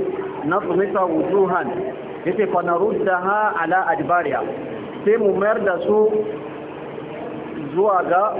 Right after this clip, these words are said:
bayansu, mana idanunsu su koma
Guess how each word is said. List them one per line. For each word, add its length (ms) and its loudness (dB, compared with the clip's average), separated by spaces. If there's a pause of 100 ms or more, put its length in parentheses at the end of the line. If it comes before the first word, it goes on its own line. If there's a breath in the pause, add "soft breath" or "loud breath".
bayansu, 440 2 (220)
mana 400 2
idanunsu 840 2 (160)
su 60 0 (100)
koma 320 4